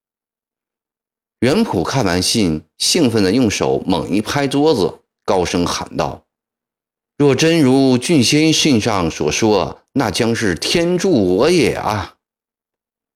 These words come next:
曾国藩急忙用手捂住他的口，轻声说道：“莫大喊大叫的，军中现在除了我们兄弟三人以外，无一人知道此事，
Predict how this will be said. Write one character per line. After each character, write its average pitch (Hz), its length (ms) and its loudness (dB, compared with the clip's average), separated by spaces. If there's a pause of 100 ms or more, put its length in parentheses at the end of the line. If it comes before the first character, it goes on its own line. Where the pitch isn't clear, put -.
(840)
曾 190 220 0
国 190 100 0
藩 170 300 0
急 143 260 0
忙 151 220 2
用 131 120 4
手 85 300 0
捂 80 240 -4
住 139 160 -2
他 95 160 -4
的 85 100 -2
口， - 320 -10 (380)
轻 85 240 -2
声 73 180 -2
说 58 220 -8
道 - 240 -10 (760)
：“莫 - 260 -2
大 - 160 -6
喊 - 380 -6 (120)
大 - 200 -10
叫 87 260 -6
的， - 200 -18 (640)
军 107 180 2
中 101 160 2
现 98 180 -2
在 85 260 -2
除 - 360 -4
了 143 60 2
我 117 140 -2
们 76 220 -6
兄 120 300 -2
弟 101 140 -2
三 107 280 -4
人 90 200 -2
以 67 80 -6
外， 80 340 -8 (440)
无 101 220 0
一 160 180 2
人 78 280 0
知 73 240 -4
道 71 220 -4
此 - 440 -10
事， - 360 -6